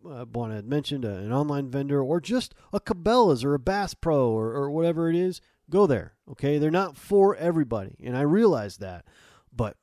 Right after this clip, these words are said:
man, are there some, A, good deals, and you will find if you go long enough and you do your research and you, and you see it,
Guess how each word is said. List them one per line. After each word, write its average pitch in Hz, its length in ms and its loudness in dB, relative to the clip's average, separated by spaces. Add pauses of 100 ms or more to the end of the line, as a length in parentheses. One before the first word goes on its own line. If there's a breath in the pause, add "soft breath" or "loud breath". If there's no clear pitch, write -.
(120)
man, 160 800 -6
are 117 100 -6
there 123 140 -2
some, 104 300 -12 (560)
A, 135 240 -2
good 110 360 -4
deals, 95 560 -8
and 101 160 -10
you 123 100 -2
will 139 280 6
find 101 640 -4
if 95 160 -12
you 147 80 -4
go 170 400 4 (460 soft breath)
long 135 320 0
enough 147 300 -2
and 110 100 -10
you 104 40 -10
do 104 140 -4
your 147 160 -2
research 135 600 -4
and 107 140 -10
you, 101 120 -8
and 107 180 -10
you 104 80 -12
see 143 240 -4
it, 131 100 -6